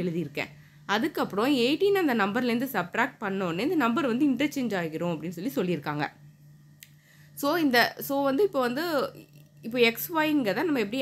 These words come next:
actually எக்ஸ் ஒய் தான் நமக்கு நம்பர். But நமக்கு வந்து இந்த மாதிரி ஈக்குவேஷன் ஃபார்ம் பண்ணணும்னா, எக்ஸ் ஒய்ன்னு வச்சு பண்ணோம்னா, நமக்கு வந்து ஈக்குவேஷன் வந்து நம்ம வந்து சால்வ் பண்ண முடியாது. So, வந்து நம்ம எப்படி பண்ணணும் அப்படின்னு பார்த்தீங்கன்னா, இப்போ வந்து எக்ஸ் வந்து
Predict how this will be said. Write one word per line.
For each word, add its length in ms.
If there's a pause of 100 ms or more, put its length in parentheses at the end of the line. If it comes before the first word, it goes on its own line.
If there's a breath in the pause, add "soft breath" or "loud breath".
actually 340
எக்ஸ் 180
ஒய் 140
தான் 120
நமக்கு 280
நம்பர். 360 (540 loud breath)
But 140 (100)
நமக்கு 320
வந்து 200
இந்த 140
மாதிரி 240
ஈக்குவேஷன் 460
ஃபார்ம் 260
பண்ணணும்னா, 340 (100)
எக்ஸ் 240
ஒய்ன்னு 260
வச்சு 200 (260)
பண்ணோம்னா, 380 (100)
நமக்கு 300
வந்து 160 (540 loud breath)
ஈக்குவேஷன் 520
வந்து 180 (360)
நம்ம 180
வந்து 200
சால்வ் 340
பண்ண 140 (100)
முடியாது. 400
So, 80 (180)
வந்து 200 (420 loud breath)
நம்ம 200
எப்படி 180 (100)
பண்ணணும் 360
அப்படின்னு 300
பார்த்தீங்கன்னா, 460 (1300 loud breath)
இப்போ 220
வந்து 140 (100)
எக்ஸ் 200 (100)
வந்து 120